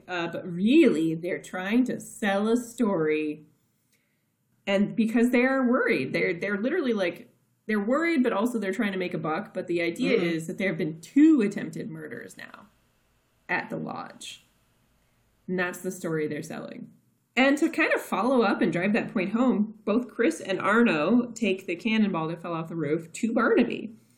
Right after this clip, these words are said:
Speaker 1: Barnaby is, again, for somebody who has been very cynical for four episodes up to now, kinda not buying it. Until May reveals that she heard somebody in Bill's room talking to him.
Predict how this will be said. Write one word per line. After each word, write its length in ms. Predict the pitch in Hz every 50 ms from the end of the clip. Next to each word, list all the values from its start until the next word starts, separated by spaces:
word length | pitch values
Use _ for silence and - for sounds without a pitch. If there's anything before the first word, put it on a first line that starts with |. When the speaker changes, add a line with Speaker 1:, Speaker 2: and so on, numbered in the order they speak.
| _ _ -
Speaker 1:
Barnaby 400 | 233 214 254 453 640 698 605 539
is, 520 | 466 381 330 269 269 254 247 - - - -
again, 560 | - 208 214 - - - 160 160 220 233 226 -
for 160 | - 254 247
somebody 300 | 247 277 285 294 302 294
who 120 | 277 247
has 120 | 220 208 214
been 180 | 226 190 190
very 200 | 190 202 233 -
cynical 520 | 262 - - 254 240 107 - 165 160 160 165
for 160 | 165 196 190
four 280 | - - 196 190 190 185
episodes 420 | 185 - 196 - - 147 143 -
up 100 | 160 160 -
to 80 | 160
now, 360 | 147 147 147 151 175 233 254 - - - -
kinda 260 | - 254 302 370 285
not 500 | 226 185 208 240 - - 165 - - -
buying 520 | - 165 165 170 180 202 226 254 277 370
it. 340 | - - - - - - - _ _ _ _ -
Until 500 | 233 247 233 226 226 - 294 302 349 320
May 300 | 247 208 202 202 214 233
reveals 800 | 254 254 254 226 165 160 151 147 165 190 233 302 311 - -
that 480 | - 190 185 185 175 180 180 185 - -
she 200 | - - 196 208
heard 280 | 208 - - 214 226 220
somebody 480 | - 175 170 202 165 - - - -
in 180 | - 214 247 247
Bill's 320 | 190 170 165 175 175 -
room 440 | 196 202 226 302 339 247 156 165 -
talking 400 | - - 202 - - - 151 -
to 100 | - -
him. 280 | - - - - - -